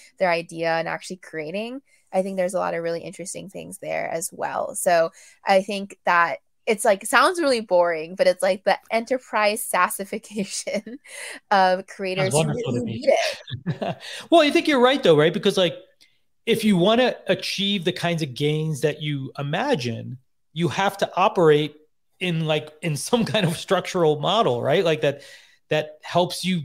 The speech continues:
Speaker 2: achieve those goals, right? And that, um, now, I think the, the thing most creators probably wanna hear is, and what I think Hope, and we, I think we've talked about this in the past on the show, is that happens is just because you need to be a business doesn't need,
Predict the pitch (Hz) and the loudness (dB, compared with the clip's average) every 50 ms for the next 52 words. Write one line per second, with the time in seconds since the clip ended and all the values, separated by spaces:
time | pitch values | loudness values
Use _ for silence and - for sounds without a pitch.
0 | 131 - 185 165 - - - - 180 147 143 170 160 151 139 - 247 269 202 123 | -4 -4 -4 -2 -2 -4 -4 -4 -4 2 2 4 4 4 4 4 4 6 6 4
1 | 113 - 143 175 175 170 156 147 - - - - _ - - - - - - _ | 2 0 0 0 2 0 0 -2 -4 -6 -8 -10 _ -20 -20 -20 -20 -20 -20 _
2 | _ _ - - 151 151 147 139 139 147 190 208 185 123 - - - - - 180 | _ _ -4 -2 0 0 -2 -2 -2 -2 0 0 0 0 -2 -6 -12 -6 -4 0
3 | 170 220 226 - 190 175 151 - 165 135 - - - 156 - - - 180 180 175 | 0 0 0 0 0 0 2 0 0 -2 0 0 0 0 0 2 0 0 2 2
4 | 170 156 - 170 170 160 - - 175 165 139 123 - 165 160 156 156 151 160 175 | -2 -2 2 2 2 2 2 0 -2 -2 -2 0 0 0 2 2 2 0 0 0
5 | 165 151 127 - - - - - 165 156 160 170 170 - 147 147 - 202 220 214 | 0 0 -2 -4 -10 -14 -8 -4 0 2 4 2 2 2 -2 -2 0 -2 -2 0
6 | 147 196 208 202 - - 156 147 147 156 196 190 - - 151 165 160 160 196 - | 2 2 2 2 0 -4 -6 -4 -2 -4 -4 -4 -4 -4 -4 -4 -4 -4 -4 -2
7 | 170 151 135 139 131 131 - 120 113 - 139 139 131 - 127 127 123 - 202 190 | -2 -2 -2 -2 -4 -6 -8 -12 -8 -4 -4 -4 -4 -6 -10 -10 -6 -4 -2 -2
8 | 156 127 135 123 120 - - 160 190 196 - 160 131 123 131 127 - - _ _ | -2 -2 -4 -6 -6 -6 -2 -2 -2 -2 -2 -6 -4 -4 -6 -6 -8 -12 _ _
9 | _ _ _ _ _ _ _ _ - - 240 - - 240 233 - 208 175 160 180 | _ _ _ _ _ _ _ _ -2 0 0 0 0 -2 2 2 2 2 2 0
10 | 170 175 185 151 180 160 165 170 160 131 160 170 151 160 156 127 - 165 160 131 | 0 0 0 -2 -2 -2 -2 -2 -2 0 0 -2 0 0 -2 0 0 0 0 0
11 | 160 156 147 151 156 156 151 143 - | -2 -4 -4 -4 -2 -2 -2 -4 -6